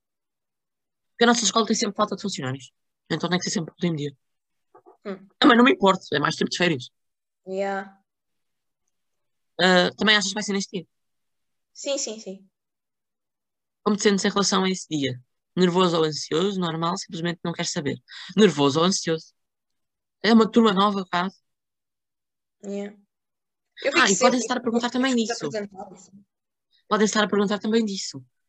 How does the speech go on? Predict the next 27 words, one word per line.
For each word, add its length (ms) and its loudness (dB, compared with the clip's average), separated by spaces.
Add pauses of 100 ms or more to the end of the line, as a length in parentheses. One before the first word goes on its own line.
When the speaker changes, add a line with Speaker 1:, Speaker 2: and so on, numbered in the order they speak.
(300)
Speaker 1:
Ah, 440 4
juntou-se 440 2
uma 100 -2
turma 280 0
de 80 -12
sétimo 300 -4
e 40 2
oitavo, 300 -2 (600)
ou 140 2 (120)
de 120 -4
nono, 360 2
com 320 -2
duas 160 2
turmas 240 2
de 60 -2
nono. 220 0 (340)
Mas, 140 -6
tipo, 420 0 (600)
não 120 4
ficamos 280 0
todos 160 2
na 60 2
mesma 160 2
sala. 340 -2 (160)
<laughs> 760 -2 (460)
Somos 220 -2
separados. 440 -2